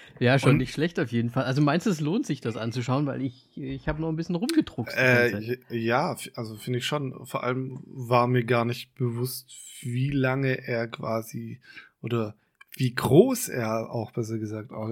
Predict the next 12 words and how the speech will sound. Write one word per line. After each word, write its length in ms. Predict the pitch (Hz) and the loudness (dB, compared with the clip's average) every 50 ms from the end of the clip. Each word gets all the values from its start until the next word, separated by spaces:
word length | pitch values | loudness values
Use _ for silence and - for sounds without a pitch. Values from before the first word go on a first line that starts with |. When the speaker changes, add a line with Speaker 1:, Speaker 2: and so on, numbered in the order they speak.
| 113 - - | -8 -8 -8
Speaker 2:
als 240 | - 120 113 104 - | -8 -8 -6 -4 -6
Schauspieler 680 | - - 143 160 160 - - - 127 113 113 110 107 107 | -6 -4 -4 -4 -4 -6 -4 -6 -4 -4 -4 -4 -6 -6
war. 160 | 110 110 113 | -8 -8 -6
Also 220 | 113 113 - - 123 | -8 -8 -10 -12 -10
gerade, 320 | - 120 117 117 123 123 123 - - - - _ _ | -4 -2 -2 0 -2 -2 -4 -8 -20 -20 -20 _ _
ich 60 | - | -8
mein, 240 | 127 120 113 - - _ _ _ _ _ _ _ _ _ _ _ _ _ _ _ _ _ _ | -8 -8 -8 -10 -14 _ _ _ _ _ _ _ _ _ _ _ _ _ _ _ _ _ _
er 160 | - 139 131 - | 0 2 4 4
hatte 380 | 127 131 131 131 131 123 123 123 | 4 4 6 4 6 4 4 2
die, 380 | 123 123 120 117 120 117 - - - - - - _ _ _ _ - | 0 -2 0 0 -2 -2 -4 -10 -20 -20 -20 -20 _ _ _ _ -12
die 100 | 131 127 | -12 -10
große 920 | - - - 160 175 151 143 139 127 143 139 135 131 135 131 131 127 127 | -8 -4 -2 2 4 4 4 2 2 2 2 2 2 2 0 -2 -2 -6